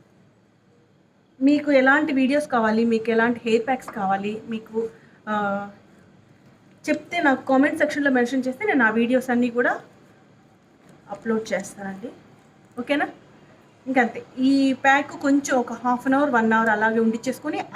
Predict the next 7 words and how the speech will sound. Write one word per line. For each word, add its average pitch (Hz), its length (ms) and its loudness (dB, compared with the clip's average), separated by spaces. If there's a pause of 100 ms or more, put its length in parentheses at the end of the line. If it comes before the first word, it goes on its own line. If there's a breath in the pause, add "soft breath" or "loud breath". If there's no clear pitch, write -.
ఆరిన 311 320 2
తర్వాత 233 300 0 (800 loud breath)
మనం 269 240 2
హెయిర్ 208 240 2
వాష్ 190 200 -2
చేసేసుకోవాలి. 190 580 -6
మనం 233 160 4